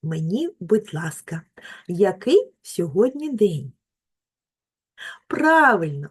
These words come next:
сьогодні четвер, четвертий день тижня. А скажіть мені, зараз в нас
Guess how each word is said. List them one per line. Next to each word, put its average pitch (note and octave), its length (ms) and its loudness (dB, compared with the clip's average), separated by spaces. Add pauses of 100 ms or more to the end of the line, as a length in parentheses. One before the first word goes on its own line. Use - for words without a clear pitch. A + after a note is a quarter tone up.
сьогодні D#3 840 0 (300)
четвер, E3+ 800 -6 (320)
четвертий G3+ 1160 0 (100)
день E3+ 480 0 (240)
тижня. D#3 560 -2 (920)
А E4+ 120 2
скажіть D#4 500 2
мені, F3 280 -2
зараз G3+ 560 2
в G#3 140 0
нас C4 300 2